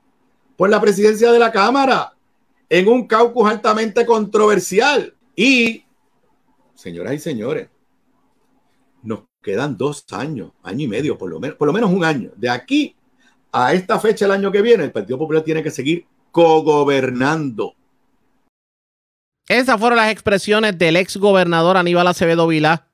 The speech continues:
Speaker 2: creo que le dio un limazo a los líderes del Partido Popular Democrático y sobre todo dice que aquí nadie puede cantar victoria con lo ocurrido en el día de ayer y, y también critica el que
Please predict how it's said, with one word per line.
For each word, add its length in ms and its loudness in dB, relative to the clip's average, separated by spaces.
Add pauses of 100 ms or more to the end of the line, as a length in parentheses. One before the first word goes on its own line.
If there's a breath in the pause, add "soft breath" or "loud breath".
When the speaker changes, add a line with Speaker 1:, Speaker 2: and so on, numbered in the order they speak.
(1600)
Speaker 2:
creo 240 -2
que 100 -2
le 140 0
dio 140 0
un 80 2
limazo 600 -2
a 40 0
los 140 -4
líderes 320 -2
del 140 -2
Partido 340 -2
Popular 420 -2
Democrático 880 -4
y 40 -8
sobre 380 -2
todo 440 0 (480)
dice 440 -4
que 500 0
aquí 240 -6
nadie 260 0
puede 260 -2
cantar 340 -4
victoria 480 -2
con 140 0
lo 80 4
ocurrido 480 -2
en 60 -2
el 80 -2
día 160 0
de 80 0
ayer 240 0
y, 220 0
y 160 -12 (200)
también 440 -2
critica 540 -2
el 180 -2
que 260 -4